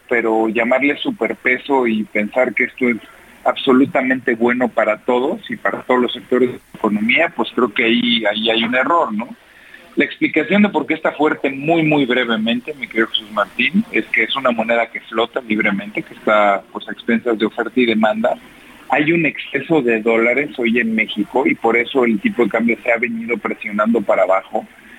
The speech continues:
El único, o yo diría el, el, el mérito más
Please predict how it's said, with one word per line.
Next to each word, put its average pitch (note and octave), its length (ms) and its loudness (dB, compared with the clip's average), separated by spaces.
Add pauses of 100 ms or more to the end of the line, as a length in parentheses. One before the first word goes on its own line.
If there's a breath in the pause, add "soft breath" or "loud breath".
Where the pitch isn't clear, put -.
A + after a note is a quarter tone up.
(400 loud breath)
El B2 600 2 (120)
único, C#3+ 800 2 (100)
o A2 160 -6
yo A#2+ 140 -4
diría B2+ 260 0
el, A#2+ 220 -4
el, G#2+ 200 -6
el A2+ 100 -4
mérito C3+ 380 -2
más B2+ 200 -2